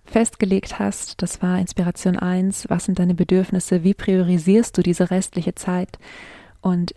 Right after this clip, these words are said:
in Inspiration zwei in das Gefühl gegangen bist und visualisiert hast, wie du zurückblicken möchtest auf dieses Jahr, dann geht es jetzt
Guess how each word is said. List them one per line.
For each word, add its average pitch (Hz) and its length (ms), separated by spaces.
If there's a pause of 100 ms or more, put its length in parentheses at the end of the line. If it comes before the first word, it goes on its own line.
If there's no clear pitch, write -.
(180)
in 175 120
Inspiration 175 640
zwei 190 420
in 190 160
das 180 220
Gefühl 220 400
gegangen 180 420
bist - 320
und 175 140
visualisiert 185 640
hast, 180 300
wie 208 100
du 208 180
zurückblicken 196 720
möchtest 185 480
auf 190 160
dieses 180 300
Jahr, 190 300 (800)
dann 180 140
geht 175 160
es 175 160
jetzt - 420